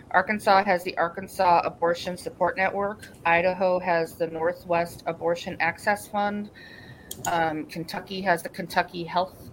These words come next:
Justice Network. Louisiana has the New Orleans Abortion Fund.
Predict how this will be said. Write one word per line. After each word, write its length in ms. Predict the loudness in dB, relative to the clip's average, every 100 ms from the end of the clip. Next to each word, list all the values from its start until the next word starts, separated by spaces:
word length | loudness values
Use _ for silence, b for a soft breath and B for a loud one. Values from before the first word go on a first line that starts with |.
| -6
Justice 420 | -4 -4 -8 -4
Network. 520 | -4 2 2 2 -2 -10
Louisiana 760 | -6 -4 -4 -4 -4 -2 -2 0
has 360 | 0 0 -2
the 200 | -8 -6
New 120 | -2
Orleans 420 | 0 0 0 -2 -4
Abortion 480 | 0 0 0 -6
Fund. 420 | 0 0 0 -4